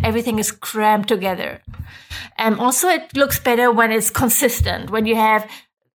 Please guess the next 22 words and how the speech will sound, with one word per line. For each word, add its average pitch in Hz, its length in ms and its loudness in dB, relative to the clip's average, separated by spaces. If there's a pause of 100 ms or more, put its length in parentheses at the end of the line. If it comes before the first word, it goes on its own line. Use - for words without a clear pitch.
(100)
um, 208 280 2
a 220 60 -4
very 262 340 2
big 262 340 -2
space 247 480 0
between 220 760 -2
two - 180 -2
elements 226 640 0
and 220 200 -4
then 220 220 -2
the 226 100 -4
next 226 440 -2
two 285 140 0
are 226 120 4
really 226 240 0
crammed 226 340 -2
together. 226 540 0 (300)
That 233 120 0
doesn't 214 320 2
look 214 180 -4
good 208 220 -4
either. 196 540 -6